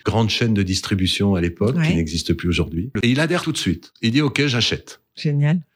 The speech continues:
Speaker 1: Et, euh, et le smash Euromarché, et il nous dit, « Mais comment vous allez financer ? » On lui explique. Ils me disent, « Non, non, attendez,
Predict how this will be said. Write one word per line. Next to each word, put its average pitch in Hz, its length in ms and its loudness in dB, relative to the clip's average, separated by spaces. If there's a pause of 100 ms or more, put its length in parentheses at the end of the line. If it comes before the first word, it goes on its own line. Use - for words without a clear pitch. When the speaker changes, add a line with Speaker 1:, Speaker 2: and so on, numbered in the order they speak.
(200)
Speaker 1:
Et, 135 280 2
euh, 110 760 2 (100)
et 127 80 2
le 123 100 2
smash 180 300 2
Euromarché, 156 800 0
et 127 80 2
il 127 60 4
nous 123 100 2
dit, « 165 120 0
Mais 156 100 2
comment 175 180 0
vous 180 120 2
allez 143 120 4
financer ? » 95 560 -2 (200)
On 123 80 0
lui 165 100 2
explique. - 520 -2 (520)
Ils 117 60 -2
me 127 40 2
disent, « 139 140 2
Non, 147 100 2
non, 113 120 0
attendez, 87 420 -2